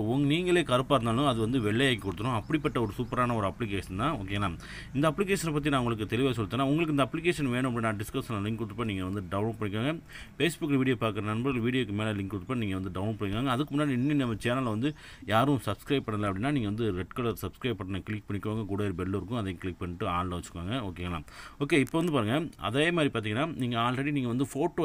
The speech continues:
எடுத்து வச்சிருக்கீங்க அப்படின்னாலும், அந்த ஃபோட்டோ கூட நம்ம வந்து, அஹ், நம்ம வந்து கலர்ஃபுல்லா ஆக்கிடலாம். சூப்பரான ஒரு அப்ளிகேஷன் தான். நான் வந்து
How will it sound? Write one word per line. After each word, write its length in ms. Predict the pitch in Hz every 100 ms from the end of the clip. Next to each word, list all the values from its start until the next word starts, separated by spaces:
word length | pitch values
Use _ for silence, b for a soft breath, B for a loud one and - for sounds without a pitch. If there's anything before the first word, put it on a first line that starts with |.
| 120
எடுத்து 240 | 113 123
வச்சிருக்கீங்க 440 | 135 117 110 107 117
அப்படின்னாலும், 400 | 98 101 143 139
அந்த 180 | 117 139
ஃபோட்டோ 340 | - 143 143
கூட 140 | 127 139
நம்ம 180 | 113 101
வந்து, 220 | 101 139 160 B B B
அஹ், 160 | 110
நம்ம 160 | 104 104
வந்து 200 | 113 127
கலர்ஃபுல்லா 560 | 107 107 120 - 120 107
ஆக்கிடலாம். 480 | 98 90 90 95 131
சூப்பரான 460 | - - 117 113
ஒரு 100 | 110
அப்ளிகேஷன் 480 | 95 - 92 90 95
தான். 120 | 131 160
நான் 220 | 110 117
வந்து 240 | 110 98